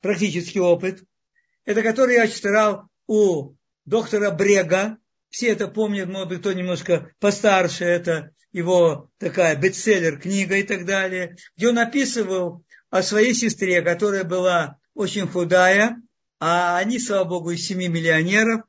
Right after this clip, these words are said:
и где её только не лечили, на разных курортах, и всюду ничего не помогало. А когда он уже в, э, в возрасте там где-то восемнадцать-двадцать лет заболел туберкулёзом, чтобы не нас это говорилось,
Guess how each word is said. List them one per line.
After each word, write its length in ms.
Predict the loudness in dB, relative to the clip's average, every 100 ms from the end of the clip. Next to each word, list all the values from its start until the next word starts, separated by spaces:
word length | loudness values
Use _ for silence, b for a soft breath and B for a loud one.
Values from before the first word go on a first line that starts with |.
| _ _ _
и 60 | -10
где 220 | -2 2
её 100 | 2
только 240 | 0 -4 -4
не 140 | -6
лечили, 600 | -6 -4 0 2 0 -4 B _
на 120 | -2
разных 380 | 0 0 0 -4
курортах, 520 | -2 2 2 0 -6
и 80 | -8
всюду 360 | -4 -2 -2 -4
ничего 240 | -4 -4
не 100 | -4
помогало. 760 | -6 -4 -2 0 2 2 0 -4 B B
А 100 | -10
когда 360 | -4 -2 0 2
он 480 | 6 6 4 -4 -16 _ _ _ _
уже 480 | -10 -8 -4 2 2
в, 80 | 2
э, 380 | -2 0 0 -4
в 80 | 0
возрасте 560 | 2 2 -2 -6 -10
там 240 | -2 -2 0
где-то 280 | -2 -2 -2
восемнадцать-двадцать 960 | -2 -4 -2 -2 -2 -4 0 0 0
лет 180 | -2 -2
заболел 400 | 0 2 2 0
туберкулёзом, 760 | -2 -10 -6 -4 -2 -4 -4
чтобы 220 | -8 -8 -6
не 100 | -6
нас 220 | -6 -6
это 160 | -8
говорилось, 640 | -6 -2 0 0 0 -4